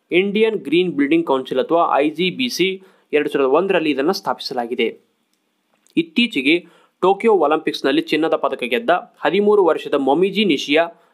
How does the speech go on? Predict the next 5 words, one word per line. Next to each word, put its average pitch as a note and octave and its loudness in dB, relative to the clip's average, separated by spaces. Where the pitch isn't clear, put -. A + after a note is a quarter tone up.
ಯಾವ C#3+ 2
ಕ್ರೀಡೆಗೆ C#3 -2
ಸಂಬಂಧಿಸಿದ್ದಾಳೆ? C3+ -2
ಸ್ಕೇಟ್ A#3 -2
ಬೋರ್ಡ್. B2 0